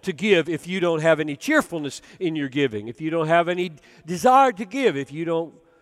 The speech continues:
have any joy that's overflowing in generosity. You shouldn't give, because then you would be a hypocrite."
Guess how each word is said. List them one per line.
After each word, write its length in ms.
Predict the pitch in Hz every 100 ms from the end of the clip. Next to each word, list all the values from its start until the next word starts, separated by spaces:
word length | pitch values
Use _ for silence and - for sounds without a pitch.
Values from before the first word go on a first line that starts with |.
| _ _ _ _ _ _ _ _ _ _ _
have 240 | 135 143
any 200 | 160 175
joy 640 | 180 135 - 254 277 190 143
that's 220 | 139 - -
overflowing 960 | 185 185 202 - 233 254 220 165 160
in 160 | 165 175
generosity. 960 | 175 190 196 214 226 - 147 127 123 - _
You 140 | - 180
shouldn't 520 | - 277 294 233 147
give, 340 | 147 147 139
because 260 | 139 131 147
then 180 | 160 156
you 120 | 160
would 180 | 156 139
be 160 | 180
a 60 | 190
hypocrite." 680 | 214 226 156 - 123 101